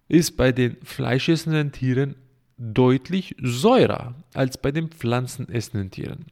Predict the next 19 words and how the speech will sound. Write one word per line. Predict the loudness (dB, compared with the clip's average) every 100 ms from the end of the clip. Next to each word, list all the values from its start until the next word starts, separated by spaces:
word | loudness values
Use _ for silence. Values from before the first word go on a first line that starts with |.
| -2
Also | 0 0 -4 -12 _ _
pflanzenessende | -2 -2 0 0 0 0
Tiere | 2 2
haben | 0 -2
irgendwo | -4 -2 -2
einen | -2 -2 -2 -2 -2 -4 -12 -16 -16 -16 -8
Säuregehalt | -2 4 6 6 2 -2 -2 -2 -2
zwischen | -4 -4 -4 -4 -6 -8
zweieinhalb | -4 -2 0 -2 -2 -2 -4
und, | -8 -10
und | -8 -6
irgendwo | -4 -2
drei | 0 0 2 2
rum, | 2 0 -4
so | -4 -4
im | -2 -4 -4
Durchschnitt, | 0 2 2 0 -2 -2
so | -4
viel | -6 -4 -6